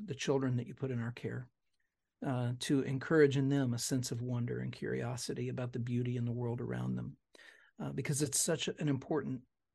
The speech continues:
part of understanding the brokenness in the world around us,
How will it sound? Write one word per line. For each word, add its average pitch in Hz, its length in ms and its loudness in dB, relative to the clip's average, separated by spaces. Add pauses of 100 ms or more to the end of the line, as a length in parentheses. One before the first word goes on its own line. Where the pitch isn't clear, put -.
(180)
part 139 300 0
of 123 100 0
understanding 127 920 0 (640)
the 143 100 4
brokenness 123 560 2
in 131 100 -2
the 127 60 -2
world - 240 -6
around 127 300 -10
us, - 380 -10